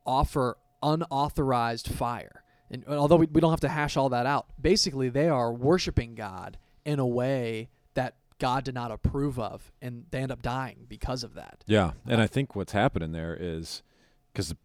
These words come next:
Speaker 2: the chapter before, Aaron offers this sacrifice, and fire comes down from the Lord, and it's basically a demonstration of his glory and, like, his acceptance.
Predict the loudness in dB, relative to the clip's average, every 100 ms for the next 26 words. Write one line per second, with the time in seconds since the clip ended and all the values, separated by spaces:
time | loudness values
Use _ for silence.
0 | -4 -2 4 4 4 -6 -4 -2 0 0
1 | -2 -4 _ _ _ _ _ _ _ 0
2 | 4 6 6 2 0 -2 -4 -4 2 2
3 | 2 -2 -4 -4 -4 -6 -14 _ _ _
4 | _ _ -4 -2 -2 0 4 6 4 4
5 | 0 -2 -2 0 0 0 -4 -8 -14 _
6 | -2 0 2 2 6 6 4 0 -4 -4
7 | -8 2 2 4 -2 0 -2 0 -4 -4
8 | -2 0 0 -2 -6 -6 -6 -2 -2 -4
9 | 0 6 8 8 6 4 0 -2 -6 -4
10 | -6 -4 -6 -6 -6 2 2 2 0 0
11 | -2 -8